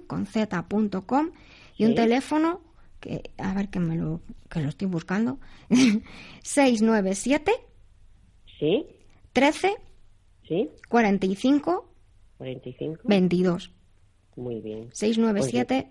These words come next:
Speaker 1: trece, cuarenta y cinco, veintidós. Ahí, ahí lo puede encontrar. Y el,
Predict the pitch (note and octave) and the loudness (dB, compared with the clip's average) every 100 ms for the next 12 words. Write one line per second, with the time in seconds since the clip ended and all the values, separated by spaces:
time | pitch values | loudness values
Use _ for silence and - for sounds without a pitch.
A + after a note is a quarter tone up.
0 | - G#3+ G#3 G3 F3+ F#3+ F#3 F#3+ F#3+ G#3+ | -6 -2 0 -2 -2 -2 0 -2 -2 0
1 | A#3 C4+ - - - - F#3+ F3+ F#3 F3+ | 0 -2 -4 -14 -20 -2 0 2 2 2
2 | E3+ - F#3 G3 G#3+ A3+ G#3+ - G3 G#3+ | -2 -4 -2 2 4 4 0 -4 0 2
3 | A3+ A#3 A3+ A3 G#3 G3+ G3 G3+ B3+ D#4+ | 4 2 2 2 2 2 2 2 2 0
4 | - - - - _ - A#3+ A3 G#3+ G#3 | -4 -20 -20 -20 _ 2 6 6 6 6
5 | G3+ F#3+ | 4 2